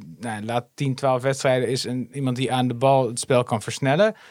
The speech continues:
Bakuna vond het op dat moment ook nog lastig en daarom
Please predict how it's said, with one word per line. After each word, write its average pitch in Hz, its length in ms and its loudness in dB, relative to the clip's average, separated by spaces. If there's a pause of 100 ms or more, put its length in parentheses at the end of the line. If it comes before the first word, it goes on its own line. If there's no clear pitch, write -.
(140)
Bakuna 135 360 2
vond 131 200 -4
het 123 140 -6
op 120 80 -6
dat 123 120 2
moment 120 220 0
ook 147 140 0
nog 156 140 0
lastig 117 340 0
en 120 80 -4
daarom 110 440 0